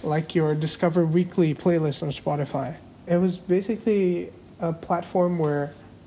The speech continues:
where artists can publish their work. If it gets, if it, if it gets a good response, it might get, uh, published officially.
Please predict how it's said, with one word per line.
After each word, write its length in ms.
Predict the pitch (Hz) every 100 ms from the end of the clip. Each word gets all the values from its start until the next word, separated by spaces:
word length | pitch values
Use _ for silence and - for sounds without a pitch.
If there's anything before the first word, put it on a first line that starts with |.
| -
where 180 | 170 147
artists 720 | 147 156 175 180 - - - - - - - -
can 180 | - 139
publish 460 | 147 143 160 -
their 140 | 147 143
work. 380 | 135 143 170 - - - - -
If 100 | 160
it 160 | 156 160
gets, 420 | 143 147 - - - - - - - - -
if 200 | 175 160
it, 120 | 160 - - -
if 140 | 165
it 80 | 156
gets 280 | 156 156 -
a 140 | 160
good 220 | 156 -
response, 540 | 139 - 180 202 208 208
it 100 | 160
might 480 | 139 143 160 165 - - - 196 160
get, 300 | 156 147 - - - - - - -
uh, 340 | 160 135 123 - - -
published 600 | - 156 160 156 139 - 165
officially. 720 | 160 220 - - 135 185